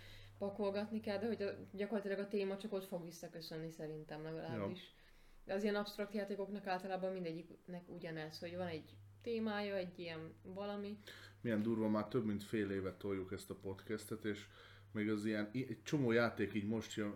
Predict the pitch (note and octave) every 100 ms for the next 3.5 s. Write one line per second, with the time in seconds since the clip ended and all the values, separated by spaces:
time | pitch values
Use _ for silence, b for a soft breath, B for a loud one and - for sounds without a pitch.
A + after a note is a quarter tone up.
0 | E2+ G#2 A2+ G#2+ G2+ - A#2+ G#2 G2 G2
1 | G#2 G#2+ G#2 G#2+ G#2+ G#2 A#2 F#2+ F#2+ -
2 | F#2 G#2 F#2+ - F#2+ F#2+ - G2+ F#2+ -
3 | G2 G2 G2 G2+